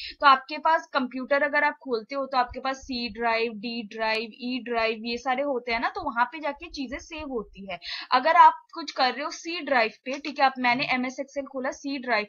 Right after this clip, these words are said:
पे, तो वो कहाँ पे save होगा? सी drive पे। तो उसकी data कहाँ पे store हो रही है? सी drive पे, ठीक है। तो ये मतलब drive होती है, मतलब disk होती है, storage unit है ये basically, ठीक है। आपने रैम सुना होगा,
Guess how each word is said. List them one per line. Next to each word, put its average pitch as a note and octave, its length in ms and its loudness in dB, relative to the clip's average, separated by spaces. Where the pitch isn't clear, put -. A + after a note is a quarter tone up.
पे, D4+ 80 -8
तो E4 120 -10
वो D#4+ 120 -4
कहाँ C4 220 0
पे D4 120 -8
save C#4+ 240 -6
होगा? A#3+ 240 -2
सी E4 200 -6
drive A3+ 260 0
पे। F3 100 -12
तो D4 60 -6
उसकी D#4 200 -8
data C#4 320 2
कहाँ D4+ 220 0
पे E4 120 -6
store D4+ 360 -2
हो D4 120 -4
रही D#4 140 -6
है? G#4 100 -6
सी E4 380 -4
drive G#3 260 -2
पे, - 120 -20
ठीक D#4+ 180 -12
है। D4+ 120 -4
तो G#4+ 260 -4
ये D4+ 340 -4
मतलब D4 300 -4
drive A#3+ 500 0
होती A#3 320 -4
है, B3+ 240 -2
मतलब B3+ 240 -4
disk A#3+ 340 -6
होती B3 240 -6
है, C#4+ 60 -4
storage D#4+ 500 -4
unit C#4 340 -2
है G3+ 180 -6
ये G3 80 -14
basically, F#3 560 -18
ठीक D#4+ 140 -14
है। C4 100 -10
आपने C#4 320 2
रैम B3 320 6
सुना C#4+ 260 -2
होगा, A#3 340 0